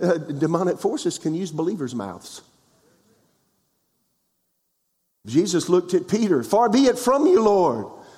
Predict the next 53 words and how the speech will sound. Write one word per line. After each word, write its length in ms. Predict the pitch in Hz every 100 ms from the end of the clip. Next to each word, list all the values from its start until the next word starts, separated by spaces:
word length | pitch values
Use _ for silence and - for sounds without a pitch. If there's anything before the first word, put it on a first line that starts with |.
| -
that 200 | 160 160
you 80 | 190
go 160 | 165 190
to 100 | 180
the 120 | 160
cross 340 | 160 175 165
and 140 | 156 139
suffer." 440 | - 147 - 95 - _ _ _ _ _ _ _ -
What 160 | 170
did 100 | 196
Jesus 400 | 151 208 190 190
say 160 | 208 196
to 100 | 185
Peter? 460 | - 208 151 113 - - _ -
"Get 180 | 175 269
thee 120 | 262
behind 440 | 247 220 233 226 208
me, 140 | 196
Satan. 640 | - - 156 156 117 95 - _ _ _ -
You're 160 | 214 226
an 60 |
offense 460 | 196 - 262 240 -
to 120 | -
me." 200 | 180 160
His 280 | 120 98 117
whole 220 | 160 160
reason 400 | 127 165 156 131
to 80 | 113
come, 480 | - 147 127 95 95 - - _
it 100 | 101
was 220 | 110 113 110
that 120 | 113
he 100 | 113
could 160 | 117
die 240 | 117 117 107
and 80 | 101
be 100 | 104
raised 320 | 107 101 -
from 140 | 98
the 80 | 95
dead. 280 | 98 101 92
And 140 | 95 - _ _
what 240 | - 135 -
come 160 | 156
out 160 | 139 131
of 80 | 123
Peter's 340 | 165 135 123
mouth 300 | 127 151 160
was 160 | 120 110
inspired 480 | 113 - 123 127 135
by 120 | 131
the 120 | 147
devil. 400 | 143 160 -